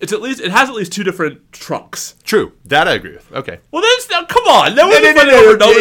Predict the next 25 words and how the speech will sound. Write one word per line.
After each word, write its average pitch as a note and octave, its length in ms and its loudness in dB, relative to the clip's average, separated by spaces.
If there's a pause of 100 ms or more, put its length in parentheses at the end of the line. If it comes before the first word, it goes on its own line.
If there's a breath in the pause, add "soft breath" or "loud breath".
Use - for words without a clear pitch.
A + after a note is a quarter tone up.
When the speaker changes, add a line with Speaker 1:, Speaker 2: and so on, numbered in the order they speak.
Speaker 1:
nomenclature. F#3 320 2 (140)
Speaker 2:
it B2+ 40 -8
matters D#3 320 -2
a F#3 60 -6
lot D3 300 2
because, C3+ 340 -8
okay, A#2+ 140 -10
let's C#3 200 -4
explain D#3 300 -8
what E3+ 80 -10
the F3+ 60 -16
two F#3+ 160 -12
trunks D3+ 320 -10
are, B2 100 -2
and A#2+ 80 -6
then A#2+ 60 -2
I'll B2+ 80 -2
Speaker 1:
Okay. - 80 -6
Speaker 2:
tell C#3+ 80 -6
you B2+ 80 -6
why A#2 180 -6
it G#2+ 60 -12
matters. F#2+ 180 -14
Speaker 1:
All C#3 60 0
right, - 220 -6